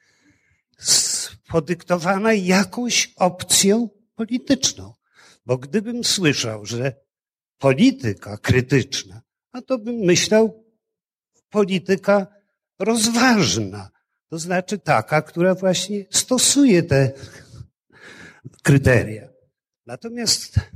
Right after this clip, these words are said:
krytyka polityczna, nie wiem, nie wiem, czy się nie mylę, ale mnie się kojarzy z takim pismem, które w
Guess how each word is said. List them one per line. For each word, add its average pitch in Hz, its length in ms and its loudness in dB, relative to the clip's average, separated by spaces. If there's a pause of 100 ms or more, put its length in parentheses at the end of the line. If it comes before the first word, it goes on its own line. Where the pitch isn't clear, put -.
(520)
krytyka 196 480 -2
polityczna, 160 920 0 (1160)
nie 165 120 6
wiem, 120 400 4 (880)
nie 247 120 4
wiem, 139 240 2
czy - 200 -2
się 147 260 -2 (260)
nie 135 140 -4
mylę, 117 440 -2 (600)
ale 127 240 -8
mnie 147 280 -2
się 247 160 0
kojarzy 156 720 2
z - 320 -2 (1300)
takim 160 400 -8 (100)
pismem, 156 600 -2 (400)
które 147 340 2
w - 260 -20